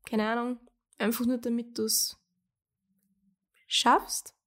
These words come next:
irgendwas. Nehmen wir einen Handstand her, damit du endlich den Handstand schaffst, dann kann's sein, dass du die Disziplin hierfür nicht aufbringst, denn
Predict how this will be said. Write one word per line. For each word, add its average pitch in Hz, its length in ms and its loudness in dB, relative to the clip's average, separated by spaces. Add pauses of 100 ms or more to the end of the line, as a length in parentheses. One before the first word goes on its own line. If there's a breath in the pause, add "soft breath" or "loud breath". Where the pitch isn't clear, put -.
(120)
irgendwas. 285 720 -4
Nehmen 262 280 2
wir 254 120 -2
einen 254 200 -4
Handstand 269 440 -2
her, 269 100 -6
damit 269 280 -4
du - 60 -2
endlich 208 280 -2
den 226 280 -6 (360 loud breath)
Handstand 220 500 0
schaffst, 202 400 -4
dann 208 240 -6 (320 loud breath)
kann's 214 300 2
sein, 180 160 0
dass 175 180 -2
du 214 100 -6
die 196 300 -4 (260)
Disziplin 185 840 -4
hierfür 214 380 0
nicht 214 240 -6
aufbringst, - 500 -6
denn 185 260 -6